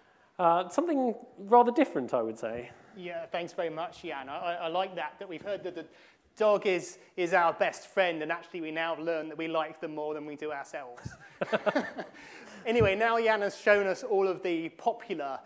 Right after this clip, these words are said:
Speaker 2: things on the Tree of Life, I'm gonna show you something quite different. In fact, I'm gonna talk about disease. Uh, but not a disease that affects us humans.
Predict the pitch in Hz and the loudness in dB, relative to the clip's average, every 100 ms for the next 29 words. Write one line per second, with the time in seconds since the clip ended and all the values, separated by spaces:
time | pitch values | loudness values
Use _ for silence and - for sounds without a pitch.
0 | - - - 190 175 165 156 160 - 160 | -20 -20 -2 0 0 -2 -4 -4 -2 -4
1 | 139 131 135 185 185 185 185 175 190 175 | -2 -6 -6 -6 -4 -4 -4 -4 -6 -6
2 | 160 - - - 208 185 - 220 196 180 | -6 -8 -20 4 4 4 0 0 0 -2
3 | 208 202 233 240 226 220 202 175 156 139 | -2 2 2 2 0 0 0 2 2 0
4 | - - - 185 185 180 127 107 101 - | -12 -12 -2 0 4 2 0 -10 -16 -18
5 | - _ - - 160 175 220 277 320 254 | -18 _ -18 -4 -2 -2 2 2 4 0
6 | 226 247 208 208 190 - 185 165 - - | 0 -2 -2 0 -2 0 0 0 -12 -14
7 | _ 180 165 - - 196 165 131 127 156 | _ -6 -6 -10 -8 -6 -4 -6 -10 -10
8 | 160 | -12